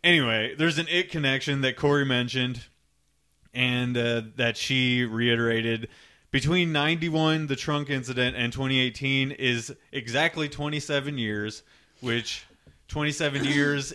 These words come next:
Speaker 1: is the amount of time between the reappearance of, uh, Pennywise.
Speaker 2: Right. And, you know, I did think about that, but I th-, only thought of it, I didn't think of them just using the twenty-seven <laughs> years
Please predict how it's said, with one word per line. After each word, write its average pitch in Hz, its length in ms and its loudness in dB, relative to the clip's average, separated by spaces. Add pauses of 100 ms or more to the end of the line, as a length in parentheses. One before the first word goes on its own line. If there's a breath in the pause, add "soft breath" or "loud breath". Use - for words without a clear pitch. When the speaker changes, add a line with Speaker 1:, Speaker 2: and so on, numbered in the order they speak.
Speaker 1:
is 127 380 -2
the 123 200 -2
amount 123 280 0
of 117 80 -4
time 120 260 -2
between 117 760 0
the 117 100 0
reappearance 120 680 0
of, 110 500 -2 (460)
uh, 117 180 2
Pennywise. 98 680 0
Speaker 2:
Right. 196 420 4
And, 247 300 4
you 233 160 -4
know, 262 200 2
I 247 200 0
did 233 320 -4
think 214 280 -6
about 240 300 0
that, 269 240 0
but 208 180 2
I 202 200 4
th-, 214 200 -4
only 202 300 -2
thought 185 260 0
of 180 160 0
it, 175 160 0
I 202 80 2
didn't 254 240 0
think 233 220 -2
of 196 160 -4
them 185 160 0
just 170 220 -2
using 165 500 -6
the 196 60 -6
twenty-seven 208 720 0
<laughs> - 20 0
years 202 220 -2